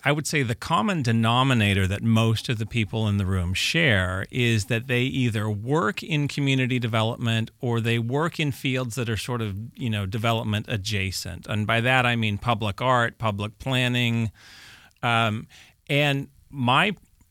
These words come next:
perspective on this was it was never going to be a conference about,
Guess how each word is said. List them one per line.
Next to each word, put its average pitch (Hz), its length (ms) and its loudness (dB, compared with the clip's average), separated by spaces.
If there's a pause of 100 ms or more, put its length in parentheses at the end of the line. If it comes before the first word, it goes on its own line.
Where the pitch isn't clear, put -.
perspective 139 520 -2
on 104 160 2
this 101 280 -4
was 110 240 -2
it 131 120 -8
was 131 160 -2
never 135 340 4
going 131 240 2
to 127 60 0
be 117 180 2
a 107 40 2
conference 110 720 -2
about, 104 920 0